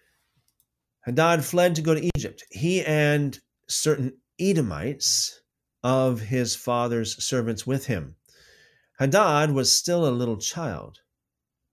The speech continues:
Then they arose from Midian and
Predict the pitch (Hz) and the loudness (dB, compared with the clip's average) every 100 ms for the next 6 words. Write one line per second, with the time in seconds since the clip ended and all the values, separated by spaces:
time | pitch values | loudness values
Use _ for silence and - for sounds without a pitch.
0 | _ _ _ _ _ _ _ - 107 185 | _ _ _ _ _ _ _ -4 0 2
1 | 185 160 131 127 127 - 110 110 113 113 | 4 4 4 4 2 -2 -2 -2 0 0
2 | 110 - 113 104 104 95 | -2 -4 -4 -2 -2 -6